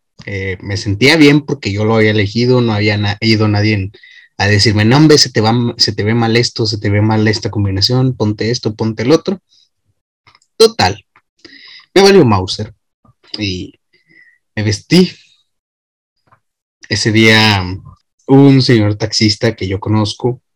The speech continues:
que me iba a tirar paro de llevarme a los puntos de reuniones,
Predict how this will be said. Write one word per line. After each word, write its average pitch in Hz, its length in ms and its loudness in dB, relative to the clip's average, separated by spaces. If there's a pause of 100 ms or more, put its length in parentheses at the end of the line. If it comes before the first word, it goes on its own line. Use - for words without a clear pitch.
(500)
que - 140 -6
me 98 120 -4
iba 95 140 -2
a 101 80 -10
tirar 98 340 -4
paro 110 320 2
de 95 220 -2
llevarme 95 460 -2
a 101 40 -2
los 101 240 -4
puntos 123 380 -2
de 156 100 4
reuniones, 170 840 2